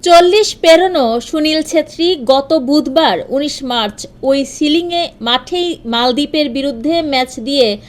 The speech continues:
আন্তর্জাতিক ফুটবলে কামব্যাক করেছেন, নিজে গোল করেছেন এবং দলকে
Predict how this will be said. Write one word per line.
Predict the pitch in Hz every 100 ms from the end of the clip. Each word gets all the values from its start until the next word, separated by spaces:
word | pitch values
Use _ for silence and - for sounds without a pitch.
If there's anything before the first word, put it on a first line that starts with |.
| - -
আন্তর্জাতিক | - 269 302 370 330 370 370 -
ফুটবলে | 311 262 311 302 302
কামব্যাক | 302 285 262 240 220 -
করেছেন, | 214 208 247 262 214 - -
নিজে | 262 339 349 359
গোল | 269 294 320
করেছেন | 262 240 262 339 330 320
এবং | 269 262 302 277
দলকে | 262 269 311 262